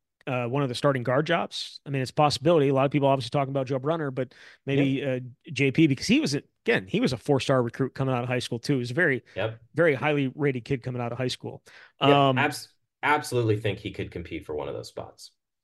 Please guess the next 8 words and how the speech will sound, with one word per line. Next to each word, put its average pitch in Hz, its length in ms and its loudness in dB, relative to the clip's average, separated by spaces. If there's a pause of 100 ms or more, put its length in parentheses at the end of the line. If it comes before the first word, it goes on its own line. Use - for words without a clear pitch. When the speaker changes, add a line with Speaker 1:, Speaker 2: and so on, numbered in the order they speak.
(540)
Speaker 1:
Uh, 135 520 4 (520)
Joel 160 280 6
says, 170 300 2
"What 160 280 -2
happened 220 280 -2
to 147 40 0
multi-year 147 960 -4
starter 143 460 -2